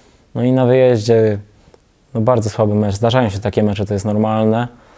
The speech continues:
ale mimo tego, mimo słabej gry prowadziliśmy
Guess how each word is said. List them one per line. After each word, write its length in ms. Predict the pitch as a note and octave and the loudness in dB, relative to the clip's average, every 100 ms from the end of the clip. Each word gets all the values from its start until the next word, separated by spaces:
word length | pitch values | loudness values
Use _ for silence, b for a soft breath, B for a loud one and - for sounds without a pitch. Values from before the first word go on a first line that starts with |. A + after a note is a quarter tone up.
| b b - | b b -10
ale 600 | A2 G#2 G#2+ A2 A2 A2 | -4 0 4 4 4 2
mimo 260 | A2 A#2 A2 | 2 2 2
tego, 320 | B2 A2 A2 G#2 - | 0 0 0 -2 -2
mimo 240 | B2 A#2 | 0 0
słabej 300 | A#2+ A2+ A2+ | 0 2 2
gry 120 | G#2+ | 0
prowadziliśmy 800 | A2 A2 A2 A2 A2+ - C#3 D3+ | 0 2 2 2 2 0 -4 -4